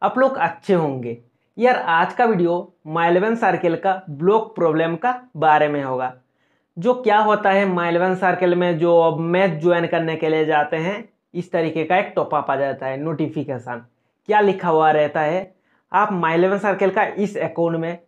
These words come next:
किसी भी गेम में आप ज्वाइन नहीं कर सकते हो। मतलब आप किसी भी टीम में आप पैसा नहीं लगा सकते हो, किसी भी गेम आप प्ले नहीं कर सकते हो My इलेवन सर्कल में। जो आपका My इलेवन सर्कल एप्लीकेशन ब्लॉक हो जाता है और आपका अकाउंट में पैसा रहता है, विनिंग में,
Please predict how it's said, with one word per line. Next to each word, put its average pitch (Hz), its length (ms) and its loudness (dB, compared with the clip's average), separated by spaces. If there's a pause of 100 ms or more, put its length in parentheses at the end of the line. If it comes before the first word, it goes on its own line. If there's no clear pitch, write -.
किसी 196 280 -4
भी 240 120 0
गेम 185 280 2
में 190 340 -2 (300)
आप 202 180 0
ज्वाइन 170 360 2
नहीं 156 180 -2
कर 143 160 -2
सकते - 360 -10
हो। 123 220 -8
मतलब 214 360 2
आप 214 380 0
किसी 196 260 -2
भी 254 140 2
टीम 202 220 2
में 220 260 -2 (180)
आप - 180 0
पैसा 170 360 2 (200)
नहीं 175 200 2
लगा 151 240 4
सकते - 300 -8
हो, 147 120 -2
किसी 196 340 -4
भी 247 120 2
गेम 226 280 2 (240)
आप 226 260 0
प्ले 196 220 4
नहीं 190 160 2
कर 180 180 0
सकते 190 320 -2
हो 269 300 -2
My 160 160 0
इलेवन 151 300 0
सर्कल 131 360 -8
में। - 160 -16 (380)
जो 180 160 2
आपका 170 340 2
My 156 180 0
इलेवन 180 280 2
सर्कल 175 280 0
एप्लीकेशन 170 560 -2
ब्लॉक 156 400 0
हो 139 80 -8
जाता 123 300 -10
है 117 200 -12 (200)
और 220 140 2
आपका 202 320 2
अकाउंट 196 260 2
में 196 180 -2
पैसा 165 400 0
रहता 160 360 2
है, 156 220 2
विनिंग 175 540 2
में, 160 340 -4